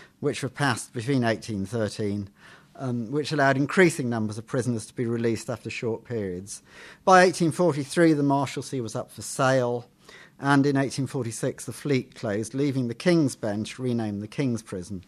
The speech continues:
and Whitecross Street to house London's debtors. Finally, in eighteen sixty-one, Whitecross Street became the only prison for London debtors. Imprisonment for debt was finally abolished in eighteen sixty-nine, ending centuries of misery.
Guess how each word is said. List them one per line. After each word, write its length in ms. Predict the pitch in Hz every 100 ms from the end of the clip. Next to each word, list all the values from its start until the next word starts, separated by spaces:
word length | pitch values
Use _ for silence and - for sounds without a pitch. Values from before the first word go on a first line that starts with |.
| - - -
and 160 | 143 143
Whitecross 460 | 156 147 - 117
Street 380 | - - 110 -
to 100 | 107
house 320 | 107 104 104
London's 400 | 113 101 98 104
debtors. 640 | - 120 113 95 92 - - - - -
Finally, 320 | 196 180 175
in 80 | 170
eighteen 340 | 185 - 135
sixty-one, 760 | 123 156 - - 131 143 127 127
Whitecross 440 | 131 131 - 120
Street 400 | - - 120 107
became 360 | 110 - 123 113
the 100 | 110
only 220 | 104 98
prison 340 | - 104 110
for 140 | 101 117
London 380 | 107 104 98 101
debtors. 720 | 120 110 - 87 87 - - _ _ _ - - - -
Imprisonment 580 | 214 262 247 247 190
for 100 | 139
debt 300 | 175 185 165
was 160 | 160 156
finally 360 | - 196 190 151
abolished 420 | 139 139 127 -
in 140 | 143
eighteen 440 | 123 139 - 139 123
sixty-nine, 720 | - 147 - 139 127 117 110
ending 360 | 135 127 127 123
centuries 540 | - 147 95 135 113
of 100 | 123
misery. 540 | 135 135 - 90 98